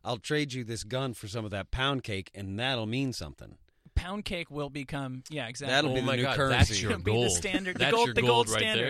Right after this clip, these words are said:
Speaker 3: there.
Speaker 2: Yeah, exactly. As the dollar is today, so will be pound cake.
Speaker 3: I got some icing for that pound cake.
Speaker 1: <laughs> Uh, well,
Speaker 3: Yeah.
Speaker 1: uh-huh.
Speaker 3: See, no, I don't know what that means, but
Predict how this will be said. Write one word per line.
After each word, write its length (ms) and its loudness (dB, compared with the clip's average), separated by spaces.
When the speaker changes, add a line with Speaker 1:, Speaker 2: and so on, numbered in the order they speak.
Speaker 3:
there. 20 -6
Speaker 2:
Yeah, 300 -2
exactly. 500 -6
As 140 -4
the 100 -4
dollar 360 0
is 140 -2
today, 300 -4
so 200 -4
will 180 -4
be 180 -8
pound 340 -4
cake. 240 -14
Speaker 3:
I 80 -6
got 160 -8
some 140 -8
icing 360 -6
for 100 -14
that 200 -10
pound 240 -8
cake. 200 -12
Speaker 1:
<laughs> 120 -14
Uh, 220 -2
well, 180 -14
Speaker 3:
Yeah. 60 -14
Speaker 1:
uh-huh. 280 -14
Speaker 3:
See, 260 -18
no, 120 -12
I 80 -16
don't 80 -12
know 80 -12
what 100 -16
that 120 -16
means, 260 -14
but 140 -18